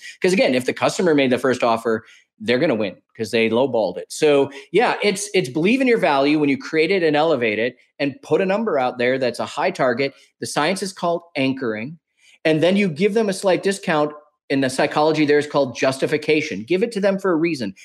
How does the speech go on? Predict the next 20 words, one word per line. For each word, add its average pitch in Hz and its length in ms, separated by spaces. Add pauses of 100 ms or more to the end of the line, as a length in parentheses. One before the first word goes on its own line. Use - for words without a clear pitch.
(100)
They've 135 160
been 175 140
a 170 60
loyal 160 300
customer, 120 720
or 139 380 (220)
they 151 100
answered, 165 380
you 160 120
know, 135 100
they 139 120
responded 151 480
within 143 240
a 135 80
time 123 360
frame, 107 340
or 139 120
whatever 202 360
it 170 60
is. 160 220